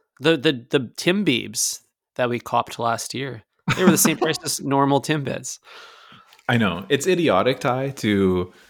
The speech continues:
Speaker 2: get anything other than the Special Bieber <laughs> varietal, you know?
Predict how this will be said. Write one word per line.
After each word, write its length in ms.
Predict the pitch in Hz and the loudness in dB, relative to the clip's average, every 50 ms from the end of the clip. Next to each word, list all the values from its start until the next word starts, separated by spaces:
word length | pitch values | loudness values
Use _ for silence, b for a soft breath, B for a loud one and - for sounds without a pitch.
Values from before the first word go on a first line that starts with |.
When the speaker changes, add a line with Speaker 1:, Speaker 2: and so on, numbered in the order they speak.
| b b b b b b b b b b b b b - 135 117 | b b b b b b b b b b b b b -6 -6 0
Speaker 2:
get 220 | - 127 123 - - | 0 0 0 0 0
anything 360 | 127 123 135 131 135 127 - | 0 2 2 2 2 0 0
other 340 | - 101 107 107 104 104 98 | 0 0 2 4 4 2 2
than 260 | 92 95 92 87 85 | 2 -2 -6 -6 -6
the 80 | - - | -8 -10
Special 420 | - - - 95 92 - 95 87 | -4 -4 -4 -4 -2 -4 -6 -6
Bieber 600 | 85 95 87 87 82 87 80 80 80 - 110 113 - - | -6 -8 -10 -8 -6 -4 -4 -2 -4 -4 -6 -10 -16 -10
<laughs> 1000 | - - - - - 165 - - - 147 - - - - - - - _ _ - | -6 -6 -6 0 0 -2 -2 0 -6 -6 -6 -6 -20 -20 -20 -20 -20 _ _ -8
varietal, 680 | 95 90 87 87 87 90 90 90 - - - 92 - - | -6 -4 -4 -4 -4 -4 -4 -4 -4 -6 -10 -10 -10 -8
you 120 | 104 90 | -6 -6
know? 260 | 90 87 90 104 120 | -6 -4 -6 -6 -8